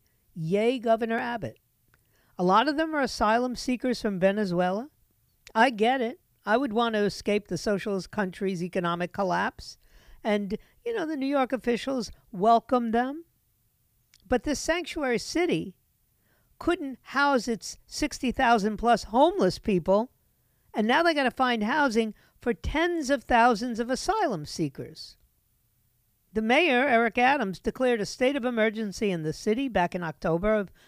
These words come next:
twenty twenty-two. He said, "We're anticipating that the number of people could double and will cost a billion dollars within a fiscal year. We need help,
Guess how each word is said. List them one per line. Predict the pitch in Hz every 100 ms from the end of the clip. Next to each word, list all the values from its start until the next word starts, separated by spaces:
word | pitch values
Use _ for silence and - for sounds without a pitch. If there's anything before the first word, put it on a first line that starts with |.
| _
twenty | - 214 208
twenty-two. | - 208 190 170 208 208 294 _ _ _ _ _ _ _ _ _ _ _ _
He | - 247
said, | - - 190 _ _ _ -
"We're | 170 262 320
anticipating | 269 226 - 285 - 320 202 175 180 214 -
that | 175 202 -
the | 196
number | 214 262 294 254 262
of | 185 185 -
people | 269 254 220 196
could | - 180 143 147
double | 226 240 - - _ _ _ _ _ _ _ _ _ _ _ -
and | 202
will | 185 196
cost | - 254 254 - -
a | 226 180
billion | 160 233 302 294 277
dollars | 247 208 175 139 175 -
within | 196 185 202
a | 196
fiscal | 208 190 - 190
year. | 175 160 156 175 _ _ - _
We | 185 220 285
need | 294 302
help, | 247 339 339 -